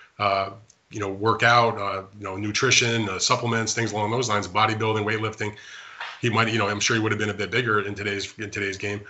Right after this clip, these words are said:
But tough as nails, great chin, great punch, and, uh, as popular a figure as there's been. And,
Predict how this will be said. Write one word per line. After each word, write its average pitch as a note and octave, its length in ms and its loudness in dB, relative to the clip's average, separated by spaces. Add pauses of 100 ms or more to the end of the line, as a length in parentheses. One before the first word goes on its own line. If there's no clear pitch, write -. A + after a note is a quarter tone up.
(220)
But A2 220 2
tough C#3 200 6
as A#2+ 100 2
nails, C3 280 4
great B2 240 0
chin, C3+ 340 0
great A#2+ 240 0
punch, B2+ 380 -2
and, A#2 160 0
uh, A2 240 -2 (280)
as G#2 120 -2
popular A#2 460 4
a A2 60 0
figure A2+ 300 0
as G#2+ 80 -2
there's G#2+ 180 -2
been. C3 220 -2
And, G#2 300 -4